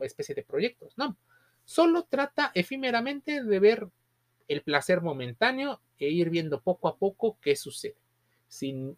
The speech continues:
absolutamente ningún plan. Tal vez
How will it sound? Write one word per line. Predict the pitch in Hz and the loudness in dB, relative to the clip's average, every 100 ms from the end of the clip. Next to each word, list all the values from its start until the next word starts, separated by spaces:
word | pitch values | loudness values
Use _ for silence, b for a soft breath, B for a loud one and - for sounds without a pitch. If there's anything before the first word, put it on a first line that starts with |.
| _ | _
absolutamente | 143 - 156 160 156 147 143 143 131 | -6 -4 -8 -6 -6 -6 -6 -6 -6
ningún | 123 120 127 127 | -6 -8 -8 0
plan. | 147 240 294 _ _ _ _ _ _ _ _ _ _ _ _ | 4 4 4 _ _ _ _ _ _ _ _ _ _ _ _
Tal | 220 240 | -2 0
vez | 240 269 - | 0 -2 -6